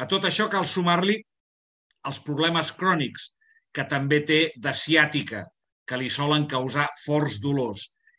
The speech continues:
i que el juliol passat es va sotmetre també a una delicada operació de còlon. Tornant a l'entrevista del diari italià,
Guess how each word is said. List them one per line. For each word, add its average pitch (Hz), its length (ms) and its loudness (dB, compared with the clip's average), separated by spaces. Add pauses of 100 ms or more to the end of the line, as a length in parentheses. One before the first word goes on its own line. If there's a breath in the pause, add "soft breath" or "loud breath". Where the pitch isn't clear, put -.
i 143 160 -6
que 160 160 2
el 147 80 0
juliol 156 400 4
passat 196 400 0
es 151 160 -6
va 139 80 0
sotmetre 139 500 0
també 151 300 2
a 156 80 4
una 143 240 0
delicada 135 480 -2
operació 131 500 -2
de 120 140 -4
còlon. 98 400 -6 (960 loud breath)
Tornant 240 320 4
a 262 80 4
l'entrevista 160 720 2
del 143 160 0
diari 175 320 2
italià, 151 540 0